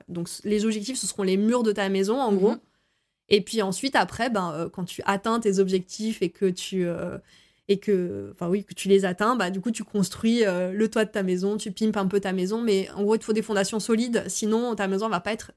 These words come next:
Speaker 1: ultra, euh, solide non
Speaker 2: Stable.
Speaker 1: plus. <laughs>
Speaker 2: Hmm. Ok. Ce qui montre quand même que c'est hyper important de penser à tout ça avant de se lancer. Et pourtant, eh ben, c'est ce,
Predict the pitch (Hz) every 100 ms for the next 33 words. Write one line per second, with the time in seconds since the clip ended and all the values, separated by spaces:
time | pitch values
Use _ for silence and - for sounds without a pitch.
0 | - 233 220 - 233 226 214 185 185 180
1 | 180 180 185 190 - 320 311 262 262 262
2 | 208 277 - 226 214 208 190 - _ _
3 | _ - 226 - 185 - - - 269 262
4 | 370 - - - 254 240 240 359 320 240
5 | 220 208 - - 285 294 285 254 - _
6 | 247 240 226 220 - - 190 415 - _
7 | _ _ _ 202 214 214 415 403 320 247
8 | 233 214 - 277 381 466 _ 220 208 220
9 | 226 208 190 208 190 190 190 190 196 -
10 | 339 554 - - - - - 247 - 226
11 | - 285 440 - _ _ _ _ _ -
12 | 185 175 - 165 -